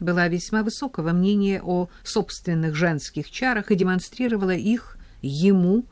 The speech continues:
во время обеда в полной мере. За капитанским столом сидели также пожилой владелец медных рудников с женой, а также болезненно застенчивая мисс Мэри Донован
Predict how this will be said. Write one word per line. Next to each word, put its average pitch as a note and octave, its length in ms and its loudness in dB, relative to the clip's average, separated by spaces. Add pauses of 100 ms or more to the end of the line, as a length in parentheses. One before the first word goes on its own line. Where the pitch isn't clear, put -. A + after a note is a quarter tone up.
(160)
во D#3+ 180 0
время E3 320 0
обеда D#3 320 -4
в - 60 -12
полной D#3 420 -4
мере. B2 440 -4 (1000)
За D#3+ 140 -2
капитанским C4 640 -2
столом G3 400 0
сидели E3+ 400 -2
также D#3+ 420 -4 (220)
пожилой G#3 460 2
владелец E3 600 -2
медных E3 400 -2
рудников D#3+ 480 -4
с - 20 -12
женой, E3+ 500 -2 (500)
а D3 80 -4
также E3 460 -2 (220)
болезненно G#3+ 800 2
застенчивая G#3 1040 -2 (200)
мисс B3+ 600 2 (220)
Мэри A3+ 580 4
Донован D3+ 720 0